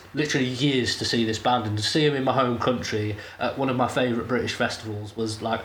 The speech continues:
an absolute must. I, it's gotta happen. And I was just sta-, stood at the side of the stage going, "I'm not feeling it,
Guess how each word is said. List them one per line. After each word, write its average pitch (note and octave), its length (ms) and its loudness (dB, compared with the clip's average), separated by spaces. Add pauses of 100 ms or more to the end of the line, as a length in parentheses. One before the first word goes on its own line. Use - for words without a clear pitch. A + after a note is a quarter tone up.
an B2+ 100 0
absolute A#2 560 0
must. A#2+ 420 -2 (240)
I, A#2+ 100 0
it's A#2+ 180 -4
gotta A2+ 240 0
happen. G2 400 -2 (800)
And D3 100 2
I D3 60 6
was D3+ 180 2
just F3 160 2
sta-, - 320 -4
stood G#3 280 2
at E3 100 2
the C#3 80 -2
side D3+ 280 6
of C#3 60 0
the B2+ 60 0
stage E3+ 420 2
going, A2+ 400 2
"I'm C#3+ 160 0
not D3 180 4
feeling F3 340 4
it, G#2 120 -2